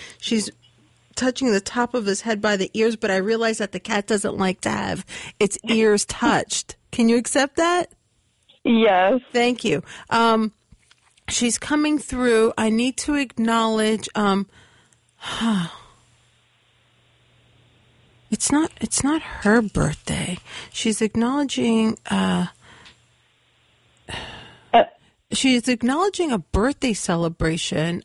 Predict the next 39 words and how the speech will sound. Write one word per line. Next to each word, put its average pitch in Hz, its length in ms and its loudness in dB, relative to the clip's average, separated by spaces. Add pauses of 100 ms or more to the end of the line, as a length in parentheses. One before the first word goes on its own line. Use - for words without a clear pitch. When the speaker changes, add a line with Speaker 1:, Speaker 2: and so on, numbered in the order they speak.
Speaker 1:
Um, 180 540 0 (800)
it's, - 180 -4
it's - 260 -4
not 285 220 0
her 220 300 0
birthday 180 500 -2
though. 165 400 0
Um, 175 320 0 (100)
it's - 160 -8
someone 269 380 -2
definitely 220 360 0
Speaker 2:
No, 214 40 4
mine 220 120 4
Speaker 1:
within 233 140 4
the 196 60 -4
family, 185 600 0
and 180 120 -2
she's - 300 -6 (340)
acknowledging, 208 560 0
like, 190 220 0
a - 20 -2
s-, - 140 -6 (120)
like, 185 220 -2
a 147 120 -4
gathering. 262 520 0
She's 190 240 -4
acknowledging, 180 540 -2
like, 160 240 -2 (400)
a, - 160 -6
an 170 160 0
affair. 254 640 0
She's 180 200 -8
acknowledging 185 640 -2 (340)
something 196 760 -2 (920)
to 214 140 0
that 185 220 0
Speaker 2:
Well, 170 80 -2
Speaker 1:
event. - 40 -2
Speaker 2:
mine's 269 220 4